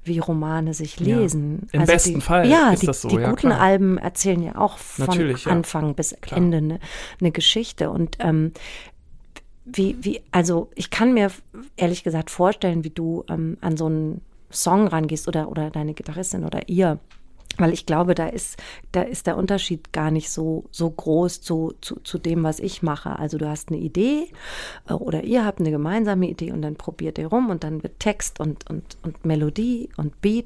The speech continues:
Speaker 1: Das ist genau das, was ich letztlich auch mache, ne? Meine, meine, meine, meine Texte sind auch strukturiert in Text, Melodie und Beat.
Speaker 2: Mhm.
Speaker 1: Ähm, aber wie dann ein Album, also wie, wie ihr quasi das Album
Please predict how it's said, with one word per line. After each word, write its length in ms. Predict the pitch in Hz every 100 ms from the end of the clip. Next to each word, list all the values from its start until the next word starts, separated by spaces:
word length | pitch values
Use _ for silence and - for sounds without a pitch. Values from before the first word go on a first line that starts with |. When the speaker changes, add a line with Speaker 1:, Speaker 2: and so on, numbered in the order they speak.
| -
Speaker 1:
Das 180 | - -
ist 240 | - - -
genau 280 | 160 160
das, 260 | 190 185 -
was 100 | 165
ich 160 | - 151
letztlich 540 | 160 160 - 151 -
auch 200 | 165 180
mache, 320 | 143 - 143
ne? 140 | 175 277
Meine, 260 | 175 160 208 - - 208
meine, 340 | - 165 160 151
meine, 360 | 151 151 151 -
meine 240 | 156 151
Texte 400 | - 185 - 180
sind 180 | 160 -
auch 180 | - -
strukturiert 520 | - - - 160 156
in 100 | 151
Text, 380 | 175 156 - 180
Melodie 500 | 156 147 156 151 -
und 140 | 156 -
Beat. 200 | 202 147
Speaker 2:
Mhm. 220 | 113 160 - -
Speaker 1:
Ähm, 220 | - 170 156 - - -
aber 680 | 180 175 170 160 156 156 - -
wie 120 | -
dann 300 | 175 156 156 - -
ein 200 | 170 262
Album, 580 | 349 170 143 143 147 - - - -
also 240 | 170 170
wie, 160 | 190 -
wie 220 | - 240
ihr 140 | - 190
quasi 320 | - 180 180
das 200 | 165 - -
Album 720 | - 208 285 277 262 254 254